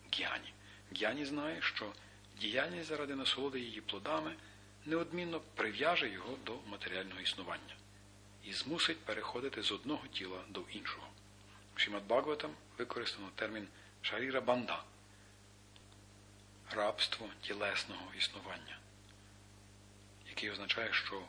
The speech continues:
поки людина в тій чи іншій формі прив'язана до чуттєвої насолоди, доти її розум буде зосереджений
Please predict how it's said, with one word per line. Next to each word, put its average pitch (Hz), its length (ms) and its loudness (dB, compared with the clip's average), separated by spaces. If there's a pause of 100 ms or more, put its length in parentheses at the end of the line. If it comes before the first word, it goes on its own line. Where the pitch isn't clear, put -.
(120)
поки 101 440 0 (120)
людина 107 460 -2 (220)
в - 40 -14
тій 117 420 -4 (500)
чи 101 120 0
іншій 113 420 4
формі 107 400 0
прив'язана 104 580 0
до 90 200 -4
чуттєвої 90 580 -2 (200)
насолоди, 117 440 0 (880)
доти 110 380 -4
її 92 280 -6
розум 110 360 -4
буде 95 280 -6 (120)
зосереджений 98 760 2